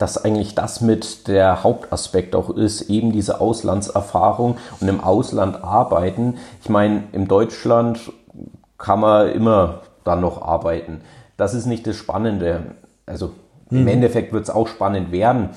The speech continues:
Speaker 1: Aber trotzdem mal die Erfahrung zu machen, wie denken überhaupt die anderen, dass man auch ein bisschen sensibilisiert wird,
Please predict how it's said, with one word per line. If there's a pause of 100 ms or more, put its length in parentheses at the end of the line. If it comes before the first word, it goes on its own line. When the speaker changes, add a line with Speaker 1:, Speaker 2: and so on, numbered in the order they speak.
(420)
Speaker 1:
Aber
trotzdem
mal
die
Erfahrung
zu
machen,
wie
denken
überhaupt
die
anderen,
dass
man
auch
ein
bisschen
sensibilisiert
wird,